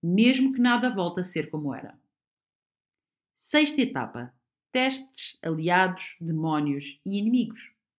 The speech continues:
O herói já se aventurou e partiu para o desconhecido. E no seu percurso será testado. O herói irá de-, deparar-se com obstáculos.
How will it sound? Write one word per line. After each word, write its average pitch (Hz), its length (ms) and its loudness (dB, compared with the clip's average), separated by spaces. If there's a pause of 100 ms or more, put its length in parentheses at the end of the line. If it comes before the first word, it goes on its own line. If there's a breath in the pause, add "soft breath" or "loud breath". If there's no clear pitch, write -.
(600 loud breath)
O 254 80 4
herói 277 220 6
já 294 160 4
se 277 140 2
aventurou 196 640 0 (200 loud breath)
e 214 80 2
partiu 185 360 0
para 175 140 -2
o - 20 -4
desconhecido. - 680 -8 (360)
E 220 60 0
no 269 120 8
seu 339 160 2
percurso 294 400 4
será 294 200 0
testado. 196 520 -2 (340)
O 196 140 2
herói 180 240 4
irá 165 160 2
de-, 175 200 -4
deparar-se 165 500 0
com 175 80 -6
obstáculos. 151 800 -4